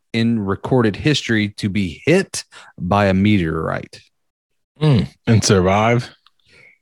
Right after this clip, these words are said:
Speaker 1: And survive. And she just, I mean, it's a pretty gnarly, like, it's literally from her belly button to, like, the back of her love handle,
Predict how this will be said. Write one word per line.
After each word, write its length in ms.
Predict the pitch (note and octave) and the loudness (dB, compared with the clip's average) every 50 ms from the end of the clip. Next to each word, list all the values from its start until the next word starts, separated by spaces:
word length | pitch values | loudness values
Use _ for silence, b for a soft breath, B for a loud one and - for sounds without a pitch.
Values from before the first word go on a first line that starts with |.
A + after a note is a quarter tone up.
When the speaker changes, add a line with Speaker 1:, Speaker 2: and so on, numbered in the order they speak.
| _ - | _ -4
Speaker 1:
And 140 | F#2+ G2+ | -4 -2
survive. 640 | - - G2+ F2+ F#2+ F2 E2 C#2+ - - - - - b b b b b _ _ _ _ _ _ | 0 0 2 2 2 2 2 0 -2 -6 -10 -12 -18 b b b b b _ _ _ _ _ _
And 160 | - G2+ G2 - | -4 -4 -2 -2
she 140 | - G#2 G#2 | -4 -2 -2
just, 220 | G2+ G2 - - | -2 -4 -2 -2
I 100 | F2 G2+ | -2 0
mean, 160 | G#2+ G#2+ G#2 | 2 2 2
it's 240 | G#2+ A#2+ C3 - - | 2 2 0 0 0
a 80 | A2+ F#2 | -2 -2
pretty 300 | - - D#3 D#3 C3 A2+ | -2 -2 0 0 0 0
gnarly, 600 | G#2 G2+ G2 G2+ G2+ G2 G2 F#2 F2 E2+ E2 - _ _ _ _ _ | 0 0 0 0 0 0 -2 -2 -4 -6 -8 -10 _ _ _ _ _
like, 140 | F2+ F#2+ G2+ | -6 -4 -2
it's 260 | A#2+ C3+ B2+ - - | 0 -2 -2 -2 -2
literally 340 | B2 B2 A#2 A#2+ A2+ A2 G#2 | -2 0 2 2 2 0 0
from 220 | - - A2+ G#2 F2+ | -2 -4 -8 -6 -4
her 160 | G#2 A2 G2+ | -4 -4 -4
belly 340 | E2+ D#2+ G#2 A2 A2+ A#2+ A2+ | -2 -2 -2 0 0 0 -2
button 560 | G2+ A2 A2+ A#2 A#2 A2 A2 A2 G#2+ G2+ b b b b b _ - | 0 0 -2 -2 -2 -4 -4 -6 -6 -6 b b b b b _ -6
to, 100 | - A2 | -4 -2
like, 280 | G2 G2 F#2+ F#2 - | 0 0 -2 -2 -4
the 80 | - F#2+ | -6 -6
back 380 | D#2+ D#2 F#2 F#2 F#2+ G2 - - | -4 -2 0 0 0 0 -2 -4
of 120 | G2 F2 | -6 -6
her 240 | - F#2 F2+ F2+ F2 | -4 -4 -4 -4 -4
love 280 | E2+ E2+ F2+ F2+ E2+ - | -4 -4 -4 -4 -4 -6
handle, 440 | - F#2 F2+ - - - - - | -8 -8 -8 -8 -8 -8 -10 -12